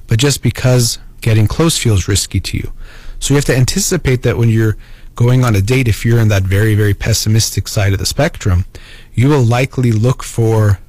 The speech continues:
negative things that will make you get to say no, 'cause that'll actually be a relief for you. You still have some desire for closeness. That creates this ambivalence that you might go on these dates, but you're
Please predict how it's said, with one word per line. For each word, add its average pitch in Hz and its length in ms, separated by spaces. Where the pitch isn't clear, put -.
negative 113 440
things 131 600
that 101 120
will 101 140
make 110 360
you 101 320
get 104 180
to - 80
say 104 220
no, 120 480
'cause 101 140
that'll 107 260
actually 104 320
be 98 120
a 92 60
relief 117 320
for - 220
you. - 120
You 98 120
still 175 240
have 170 120
some 147 240
desire 127 320
for 110 140
closeness. 131 500
That 107 180
creates 104 300
this 98 140
ambivalence 104 640
that 101 120
you 95 80
might 95 220
go 104 140
on 90 160
these 101 200
dates, 143 440
but 123 80
you're 123 100